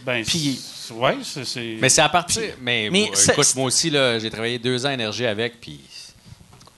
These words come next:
Speaker 3: écoute, Éric, c'est Éric, là, mais à partir du moment où tu travailles pour
Speaker 2: Ouais.
Speaker 3: lui, c'était le, c'est là que c'est devenu le problème.
Speaker 2: Mais moi,
Speaker 3: C'est quand,
Speaker 2: c'est
Speaker 3: quand il engageait du monde
Speaker 2: Ouais,
Speaker 3: que
Speaker 2: ouais,
Speaker 3: c'est
Speaker 2: ouais.
Speaker 3: devenu problématique.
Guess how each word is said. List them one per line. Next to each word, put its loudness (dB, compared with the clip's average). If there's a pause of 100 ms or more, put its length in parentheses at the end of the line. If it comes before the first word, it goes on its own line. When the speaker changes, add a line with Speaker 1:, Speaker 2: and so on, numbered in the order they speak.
(260)
Speaker 3:
écoute, -14 (580)
Éric, 0
c'est 4
Éric, 2
là, -8 (160)
mais 0
à 2
partir -2
du -6
moment 2
où -4
tu -8
travailles -2
pour -4 (100)
Speaker 2:
Ouais. 2
Speaker 3:
lui, -6
c'était -6
le, -8
c'est -6
là -4
que -12
c'est -6
devenu -4
le -10
problème. -4
Speaker 2:
Mais 6
moi, 4
Speaker 3:
C'est 4
quand, 6
Speaker 2:
c'est 0
Speaker 3:
quand 0
il -4
engageait -4
du -6
monde -2
Speaker 2:
Ouais, 4
Speaker 3:
que 2
Speaker 2:
ouais, 6
Speaker 3:
c'est 4
Speaker 2:
ouais. 0
Speaker 3:
devenu -4
problématique. -4